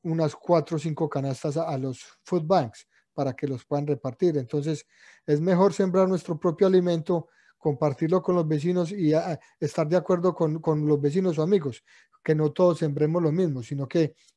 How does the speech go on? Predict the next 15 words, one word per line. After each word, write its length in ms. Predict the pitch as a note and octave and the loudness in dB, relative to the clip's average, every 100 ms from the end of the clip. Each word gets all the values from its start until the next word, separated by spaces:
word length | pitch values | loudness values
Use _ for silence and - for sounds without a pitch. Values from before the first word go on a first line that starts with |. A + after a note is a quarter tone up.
| _ | _
usted 260 | C#3 - D3+ | -10 -2 0
va 60 | |
a 40 | D#3 | 0
sembrar 280 | D#3+ E3 D3 | 2 2 2
cebolla 400 | E3 F#3 F3+ F3+ | 2 2 2 0
y 60 | |
papa, 460 | D#3+ F#3 F3+ F3+ D#3 _ _ _ _ | 2 2 4 2 0 _ _ _ _
el 140 | D#3 | 0
otro 260 | D3 - D#3+ | 0 2 2
va 80 | D3+ | 2
a 40 | |
sembrar, 500 | D#3 D3 D3+ D3+ D3+ | 0 0 2 4 4
eh, 400 | F3 E3+ D3+ D3+ | 2 2 4 4
a-, 200 | D#3 - E3+ | 2 -2 -4
eh, 560 | C#3+ C#3 C3 B2+ C#3 | -2 -2 -2 -4 -8